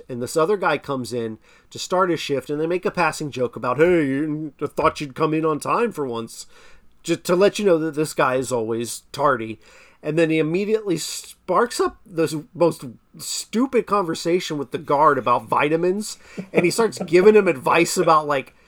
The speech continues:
his health, doing toxic cleanses and stuff.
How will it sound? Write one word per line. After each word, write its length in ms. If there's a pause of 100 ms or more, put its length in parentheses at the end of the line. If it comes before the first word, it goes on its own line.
(220)
his 260
health, 480 (480)
doing 300
toxic 540
cleanses 500
and 120
stuff. 380